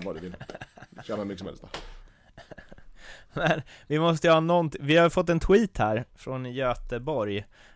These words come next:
Speaker 2: Eh, Jordan till M F F, Dahlberg till F C K, Mellberg till Blåvitt. Kämpa ljugarbänken med <laughs> namnet för podden talar för sig självt.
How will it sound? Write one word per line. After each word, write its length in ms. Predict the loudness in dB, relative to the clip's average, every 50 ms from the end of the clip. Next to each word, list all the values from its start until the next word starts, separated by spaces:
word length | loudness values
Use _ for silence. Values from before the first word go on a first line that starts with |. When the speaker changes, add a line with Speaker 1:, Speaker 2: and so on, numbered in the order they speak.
| _ -20 -16 -10
Speaker 2:
Eh, 120 | -6 -4 -2
Jordan 400 | 0 2 4 4 4 2 2 0
till 80 | 0 -2
M 120 | -2 -2
F 140 | -4 -2 -2
F, 180 | -2 -2 -2
Dahlberg 420 | -2 0 2 2 2 2 0 -2 -4
till 120 | -4 -4 -6
F 80 | -6 -8
C 120 | -10 -12
K, 180 | -8 -6 -6 -4
Mellberg 420 | -2 -2 -2 -2 -2 -2 -2 -4
till 100 | -4 -6
Blåvitt. 480 | -8 -6 -4 -4 -2 -2 -4 -6 -6 -8
Kämpa 540 | -6 -4 -2 -2 -2 -4 -6 _ -6 -4 -4
ljugarbänken 840 | -4 -6 -6 -6 -6 -6 -4 -4 -6 -6 -8 -8 -8 -8 -6 -6
med 100 | -6 -6
<laughs> 160 | -6 -2 0
namnet 420 | 0 0 0 -2 -4 -6 -8 -8 -10
för 160 | -10 -12 -8
podden 480 | -4 -2 -2 -2 -2 -2 -4 -6 -4 -2
talar 280 | -2 -2 -2 -2 -4
för 120 | -8 -10 -14
sig 160 | -14 -12 -10
självt. 440 | -8 -8 -8 -8 -12 -16 -20 -20